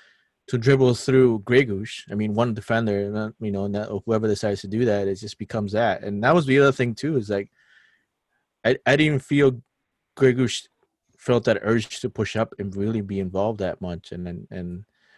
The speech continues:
besides set pieces, we, I, I didn't see that, that much of him. And I think also, like, Amarilla, Molino,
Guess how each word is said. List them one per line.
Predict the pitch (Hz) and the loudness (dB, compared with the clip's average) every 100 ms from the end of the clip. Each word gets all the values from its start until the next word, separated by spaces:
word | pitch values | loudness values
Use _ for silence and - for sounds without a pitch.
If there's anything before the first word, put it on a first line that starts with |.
| _ | _
besides | 110 - 110 - | -6 0 0 0
set | - 110 - | -2 -2 -2
pieces, | 107 92 104 98 101 | -6 -4 -4 -6 -6
we, | 98 95 _ _ | -10 -10 _ _
I, | 92 92 | -8 -4
I | 98 | -4
didn't | 98 123 180 135 | -2 0 0 -2
see | - 120 | -6 -2
that, | 110 98 - - | 0 -2 -6 -10
that | 95 92 | -8 -4
much | 98 - | -4 -4
of | 95 | -8
him. | 92 92 90 | -6 -8 -8
And | 92 92 | -8 -8
I | 98 | -6
think | 117 113 - _ - _ _ _ _ _ | -4 -6 -8 _ -20 _ _ _ _ _
also, | - 107 113 - 113 107 104 | -2 0 0 0 0 2 2
like, | 101 98 - | 0 -2 -2
Amarilla, | 98 98 101 110 107 104 104 101 101 98 95 101 - - | -2 -2 -2 -4 -2 0 2 2 2 0 -4 -8 -14 -6
Molino, | 104 104 107 107 104 101 101 | -2 0 0 0 -2 -2 -4